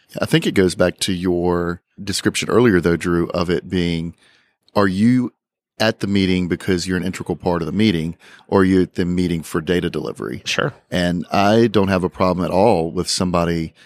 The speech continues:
Speaker 1: uh, saying, you know, coming to a meeting and going, "Hey, you know, I had some free time and I think some of this information might be useful for me,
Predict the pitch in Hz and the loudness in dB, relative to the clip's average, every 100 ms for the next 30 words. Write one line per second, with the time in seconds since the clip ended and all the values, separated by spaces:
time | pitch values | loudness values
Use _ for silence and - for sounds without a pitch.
0 | _ _ _ - - - - - 92 85 | _ _ _ -12 -10 -6 -2 0 2 0
1 | 78 92 82 - 92 87 - 85 87 90 | 0 0 0 -2 -2 -2 -2 -2 0 0
2 | 85 85 87 80 80 87 117 117 87 - | -2 -2 -4 -4 -4 -2 2 4 2 -2
3 | - - _ - 95 - 98 110 - 98 | -14 -20 _ -2 2 2 2 0 0 -4
4 | - 113 - 95 90 85 92 95 101 87 | 0 0 2 0 2 0 -2 -4 -4 -4
5 | - 90 90 90 87 90 85 - 85 95 | -4 -4 -4 -2 -2 -4 -4 -4 -4 -4
6 | - - 82 85 | -6 -8 -4 -4